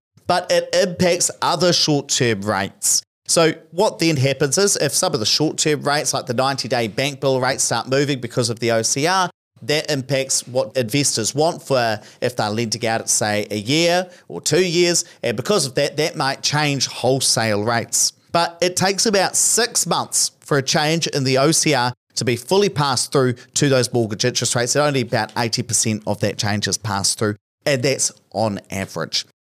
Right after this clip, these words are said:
Now, Andrew, what are some other people saying about this change? Because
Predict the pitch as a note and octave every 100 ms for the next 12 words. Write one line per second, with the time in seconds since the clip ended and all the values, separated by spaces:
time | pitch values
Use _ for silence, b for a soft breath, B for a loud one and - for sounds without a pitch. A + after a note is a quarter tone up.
0 | _ - F#3+ G3 - A3 G3 A3+ F#3 G3
1 | A#3+ C4 - G#3+ D#3+ D3 D3 C#3 A#2+ -
2 | A2+ A2 A2 G2 G#2+ - A2+ - - G#2
3 | G#2 - C#3+ E3 -